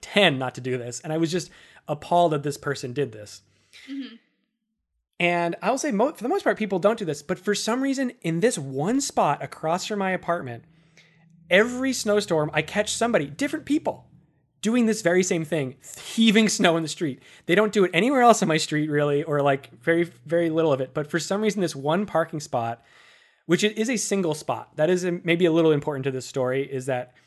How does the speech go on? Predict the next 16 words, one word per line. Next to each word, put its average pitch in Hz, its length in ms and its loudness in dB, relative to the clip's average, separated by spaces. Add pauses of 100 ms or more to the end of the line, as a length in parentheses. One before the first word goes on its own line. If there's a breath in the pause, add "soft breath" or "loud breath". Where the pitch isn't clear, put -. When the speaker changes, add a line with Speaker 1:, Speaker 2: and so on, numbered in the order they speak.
(380 soft breath)
Speaker 1:
there, 156 260 -2
it's 147 160 -6
in 180 220 2
between 156 400 0
two 160 160 -2
driveways, 139 760 -8
and 139 100 -4
there's 135 140 -2
not 151 220 2
enough 151 260 -2
room 143 240 0
for 123 160 -4
a 113 60 -6
second 120 380 -6
car. 127 420 -8 (640 soft breath)
So - 160 -6